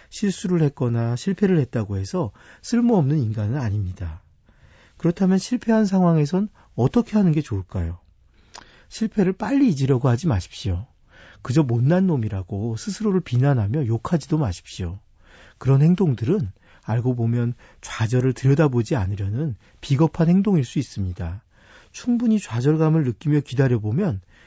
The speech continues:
실패 뒤에 숨어있는 진짜 실패의 이유를 찾을 수 있습니다. 예를 들어, 새해에 세운 다이어트 계획을 지키는데 실패했습니다.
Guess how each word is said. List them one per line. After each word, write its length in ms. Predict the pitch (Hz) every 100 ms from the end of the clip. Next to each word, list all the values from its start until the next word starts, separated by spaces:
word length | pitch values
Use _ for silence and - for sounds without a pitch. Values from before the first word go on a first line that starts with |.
| -
실패 400 | - - 233 226
뒤에 220 | 220 190 180
숨어있는 640 | - 196 185 170 185 254 - - _ -
진짜 420 | - 175 - 233
실패의 420 | - - 196 160
이유를 240 | 123 117
찾을 240 | 139 202 208
수 160 | -
있습니다. 580 | 190 - 104 87 85 80 _ _ _ _ _ - -
예를 220 | 202 226
들어, 280 | 180 135 208 - _ _ -
새해에 400 | - 240 233 220
세운 340 | 202 190 190
다이어트 460 | 120 127 151 - -
계획을 320 | 147 147 156
지키는데 500 | - - 139 139 147
실패했습니다. 840 | - 233 220 - 120 92 95 87